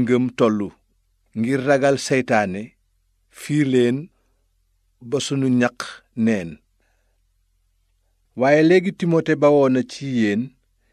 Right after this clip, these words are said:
indaale xabaar yu neex ci seen ngëm ak seen mbëggeel.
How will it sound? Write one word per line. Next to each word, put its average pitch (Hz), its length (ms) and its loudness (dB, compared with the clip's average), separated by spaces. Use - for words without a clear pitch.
indaale 135 360 2
xabaar 131 460 -2
yu 120 180 -2
neex 139 400 0
ci - 120 -14
seen 120 260 -2
ngëm 107 240 0
ak 120 160 -8
seen 117 220 0
mbëggeel. 90 400 -4